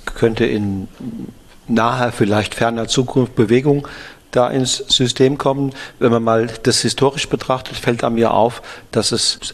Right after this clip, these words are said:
achtziger, neunziger Jahre in Deutschland zumindestens auch Weine, die kleines, junges Holz gesehen haben, als untypisch abgelehnt wurden von den,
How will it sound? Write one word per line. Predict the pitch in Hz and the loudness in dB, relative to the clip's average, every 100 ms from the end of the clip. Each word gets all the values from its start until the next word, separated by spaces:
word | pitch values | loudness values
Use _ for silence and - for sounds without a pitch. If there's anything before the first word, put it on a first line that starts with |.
| - | -6
achtziger, | 101 - 110 110 | -4 -2 0 2
neunziger | 107 117 - 123 | 2 0 0 0
Jahre | 113 113 113 107 120 117 | 2 2 2 2 0 -2
in | 98 | -2
Deutschland | 110 107 117 104 | -2 0 -2 -2
zumindestens | 113 107 113 104 113 110 | -2 -2 -2 -2 -4 -4
auch | - 113 - - | 0 -2 -4 -4
Weine, | - 107 113 | 0 0 0
die | 104 113 104 | -2 0 -2
kleines, | - - 120 113 110 - - - | -4 -2 0 2 2 0 -2 0
junges | 120 120 113 - | 2 4 2 2
Holz | 117 110 - | 2 2 2
gesehen | 113 113 107 107 | 2 2 2 2
haben, | 104 101 104 104 | 0 0 -2 -2
als | 110 104 | -2 0
untypisch | 139 117 113 104 107 - - | 0 2 0 0 -2 -2 -2
abgelehnt | - - 117 110 107 | -4 0 2 2 0
wurden | 104 107 104 | 0 -2 -2
von | - 107 | -4 -4
den, | 107 98 | -4 -6